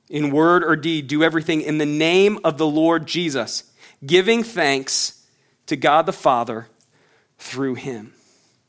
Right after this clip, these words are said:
Okay, there's a few words you heard me emphasize as I read through that.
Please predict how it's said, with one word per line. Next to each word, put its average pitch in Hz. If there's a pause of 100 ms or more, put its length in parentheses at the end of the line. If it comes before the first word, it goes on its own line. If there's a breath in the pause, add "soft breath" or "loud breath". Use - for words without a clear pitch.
(1400)
Okay, 175
there's 143
a 147
few 160
words 143
you 127
heard 143
me 135
emphasize 127
as 120
I 135
read 120
through 151
that. 110